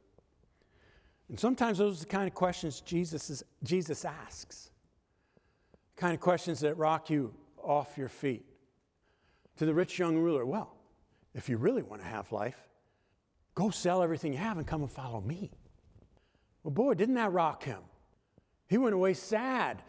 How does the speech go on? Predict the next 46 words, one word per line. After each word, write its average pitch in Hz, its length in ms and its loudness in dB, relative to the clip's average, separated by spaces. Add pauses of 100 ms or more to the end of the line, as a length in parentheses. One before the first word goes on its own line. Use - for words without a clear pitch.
(140)
But 147 200 0
boy, 254 240 6
don't 226 360 0
you 240 100 6
know 240 340 6
that 170 140 4
he 202 140 4
was, 170 240 4
the 160 140 2
Spirit 233 440 4
was 180 200 -2
stirring 240 460 4
in 131 100 0
him 139 180 2
because 131 320 0
of 131 60 2
that. 143 340 2 (720)
And - 80 4
in 175 80 4
the 165 80 2
course 233 300 4
of 214 80 4
history, 220 300 2
there 226 160 6
have 214 100 2
been 226 160 2
plenty 254 360 4
of 165 120 2
rich 180 240 0
people 180 260 2
who 160 80 6
went 175 200 2
and 139 100 -4
sold 196 320 4
everything 180 380 2
they 156 120 0
had 143 300 0 (240)
and 151 160 4
gave 214 240 6
it - 80 -8
to 190 100 0
Jesus 190 380 2
because 180 260 0
they 170 100 4
figured 226 340 4
out 220 200 2